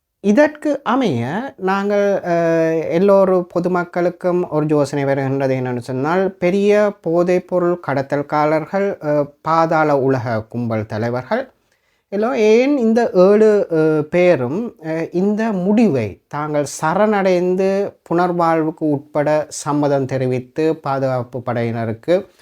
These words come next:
ஒரு தகவலை ஏன் அனுப்பினார்கள் என்று சொல்லி, அ, பொதுமக்களுக்கு ஒரு தோன்றலாம். அதன் காரணமாக நாங்கள் பார்ப்போம்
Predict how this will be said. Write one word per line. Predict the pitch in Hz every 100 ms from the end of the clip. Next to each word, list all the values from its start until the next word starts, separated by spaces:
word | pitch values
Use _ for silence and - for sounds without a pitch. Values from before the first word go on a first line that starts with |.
| - - _
ஒரு | - 185 180
தகவலை | 175 - 190 185 190 180
ஏன் | - 196 269 - -
அனுப்பினார்கள் | 196 262 277 254 208 170 156
என்று | 139 123 123
சொல்லி, | - 110 117 269 370 -
அ, | 247 220 202 180 160 - - _ _ _
பொதுமக்களுக்கு | - 220 190 131 - 123 107 175 185 190 -
ஒரு | 151 147 139 139 135 131 131 127 123 113
தோன்றலாம். | - 185 139 82 - _ _ _ _ _ _ _ _ _ _ _ _
அதன் | 160 269 269
காரணமாக | 131 110 98 98 165
நாங்கள் | 220 180 185
பார்ப்போம் | 180 175 151 - 104 135 285